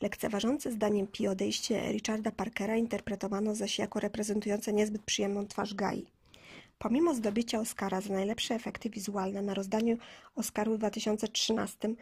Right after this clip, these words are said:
studio Rhythm and Hues zostało zmuszone do złożenia wniosku o ogłoszenie upadłości jedenastego lutego tego roku, powołując się na nieuczciwą konkurencję ze strony subsydiowanych i zwolnionych z podatku studiów zagranicznych.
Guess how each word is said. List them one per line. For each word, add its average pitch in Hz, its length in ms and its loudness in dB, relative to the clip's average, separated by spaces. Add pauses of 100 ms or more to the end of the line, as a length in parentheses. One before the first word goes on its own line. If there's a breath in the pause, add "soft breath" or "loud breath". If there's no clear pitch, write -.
(220 loud breath)
studio 262 420 0
Rhythm 220 360 0
and 214 160 -2
Hues 208 240 -2
zostało 240 440 0
zmuszone 208 440 2
do 208 80 0
złożenia 214 400 2
wniosku 208 360 0
o - 20 2
ogłoszenie 214 400 0
upadłości 208 720 0 (320 loud breath)
jedenastego 214 560 2
lutego 214 400 2
tego 196 280 0
roku, 233 300 4 (240 loud breath)
powołując 220 520 2
się - 140 0
na 226 120 2
nieuczciwą 220 680 2
konkurencję 208 580 -2
ze 208 120 -4
strony 202 320 0
subsydiowanych 202 800 0
i 220 60 0
zwolnionych 202 440 0
z - 40 -6
podatku 196 440 -4
studiów 202 360 -2
zagranicznych. 196 720 -4